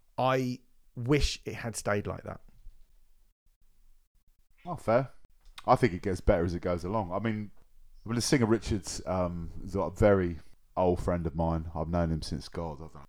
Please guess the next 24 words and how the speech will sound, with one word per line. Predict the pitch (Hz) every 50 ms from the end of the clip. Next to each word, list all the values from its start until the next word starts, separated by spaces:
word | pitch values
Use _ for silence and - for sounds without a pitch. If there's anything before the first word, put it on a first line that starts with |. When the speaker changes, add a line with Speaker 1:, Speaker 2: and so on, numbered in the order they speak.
| -
Speaker 2:
about | - - 85 82
eighteen | 85 - - 80 78
forty-two | - - - 85 73 78 80 - - 87 82
or | 78 71
something. | - 80 76 - 80 80 80 -
We've | 92 - -
been | 101 92
in | 92 87 85 - - - - - -
a | -
bunch | - 104 98 - -
of | -
bands | - 80 80 85 - -
together | - - 80 78 78 78
over | 78 78 71
the | 76 76
years. | 73 78 78 80 - - - - - - - _ - - - - - -
And | 131 151
I | 156
think | - 170 - -
he's | 120 104
a | 107
bit | - 113 87
of | 92 101
a | 101